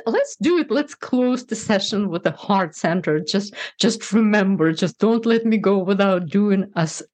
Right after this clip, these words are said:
uh, us doing the heart centered, um, breathing technique. Um, I'm so proud to be a cardiologist. You told me so much stuff about our heart just now in a short <laughs> thirty seconds. So what are your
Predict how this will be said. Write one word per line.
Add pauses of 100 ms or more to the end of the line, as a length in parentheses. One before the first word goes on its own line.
(120)
uh, (140)
us
doing
the
heart
centered, (440)
um,
breathing
technique.
Um, (420)
I'm
so (140)
proud
to
be
a
cardiologist.
You
told
me
so
much (280)
stuff
about
our
heart
just
now
in
a
short (400)
<laughs>
thirty
seconds. (420)
So
what (100)
are
your